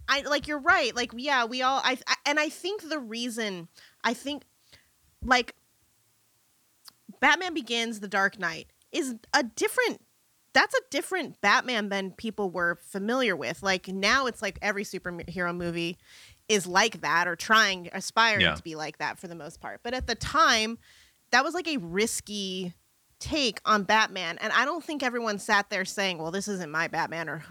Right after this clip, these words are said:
Speaker 1: you know, "Batman doesn't kill people," or "Batman," you know, <laughs> like, all the, like, all the sh-,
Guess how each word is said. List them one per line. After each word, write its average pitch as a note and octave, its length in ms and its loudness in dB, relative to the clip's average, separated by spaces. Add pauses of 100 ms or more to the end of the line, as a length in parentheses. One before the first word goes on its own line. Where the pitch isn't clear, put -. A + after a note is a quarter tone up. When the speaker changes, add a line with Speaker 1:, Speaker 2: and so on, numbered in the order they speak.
Speaker 1:
you F#3 120 -6
know, C#3 140 -4
"Batman F#3 420 0
doesn't E3+ 240 -10
kill F#3 180 -6
people," F3 360 -10
or E3 180 -4
"Batman," G3 360 2
you B3+ 120 -2
know, A#3+ 100 0
<laughs> - 20 4
like, C4+ 220 2
all C4+ 140 2
the, B3+ 140 -4 (220)
like, B3 160 -2
all B3 160 4
the C4 100 -2
sh-, - 200 -6